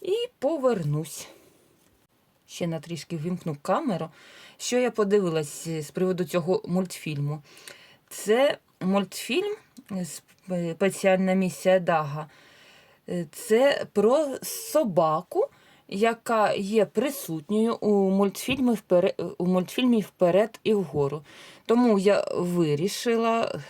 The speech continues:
ну, я розма-, мабуть, у самих розмальовках не зрозумію, ю-, ц-, це якийсь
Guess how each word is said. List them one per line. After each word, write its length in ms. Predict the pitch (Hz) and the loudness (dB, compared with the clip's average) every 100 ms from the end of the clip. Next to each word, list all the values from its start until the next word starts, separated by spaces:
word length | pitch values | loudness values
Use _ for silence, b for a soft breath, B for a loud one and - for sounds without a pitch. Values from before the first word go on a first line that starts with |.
| B B B - - _ - - - | B B B -20 -20 _ -12 -12 -10
ну, 300 | - 196 151 | -4 -2 -2
я 380 | 151 170 190 170 | -6 0 4 4
розма-, 480 | 160 165 180 185 180 151 - | 2 0 0 0 -2 -8 -10
мабуть, 460 | 190 190 185 180 - | -4 0 2 0 -2
у 640 | - 175 185 180 151 107 | -4 0 2 2 0 -6
самих 420 | - 208 202 147 | 0 2 2 0
розмальовках 680 | 180 160 180 180 165 180 160 | -2 0 0 0 0 -2 -2
не 200 | 185 185 | -2 0
зрозумію, 760 | 180 180 175 202 247 302 214 156 B B B B B B B _ - | 2 2 4 2 2 2 0 -2 B B B B B B B _ -20
ю-, 400 | - 143 175 165 - - 175 165 147 | -10 -2 0 0 -4 -8 -6 -4 -6
ц-, 280 | - - 143 | -12 -10 -8
це 200 | - 185 | 0 2
якийсь 680 | 175 175 180 170 139 - | 4 2 0 0 -2 -8